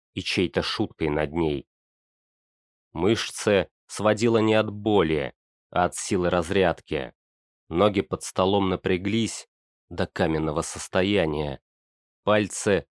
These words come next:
сцепились в замок на коленях. Но даже это не помогало сдержать тепло, нарастающее снизу вверх,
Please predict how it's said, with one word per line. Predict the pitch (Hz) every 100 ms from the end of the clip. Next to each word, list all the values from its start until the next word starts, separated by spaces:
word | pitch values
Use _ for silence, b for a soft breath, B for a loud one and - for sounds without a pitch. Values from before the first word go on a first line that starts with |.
| _ -
сцепились | - - 110 117 98 82
в | 82
замок | 82 104 113 85
на | 82
коленях. | 71 85 95 87 73 71 - _ _ _ _ -
Но | 101 104
даже | 107 110 117 123
это | 113 95 85
не | 82
помогало | 92 92 98 113 107 98 78 _ _ -
сдержать | 92 101 107 107 90
тепло, | - 101 - 117 107 82 69 _ _ _ _ -
нарастающее | 92 95 - 104 92 - 95 85
снизу | - 95 80 92
вверх, | 90 90 95 80 - -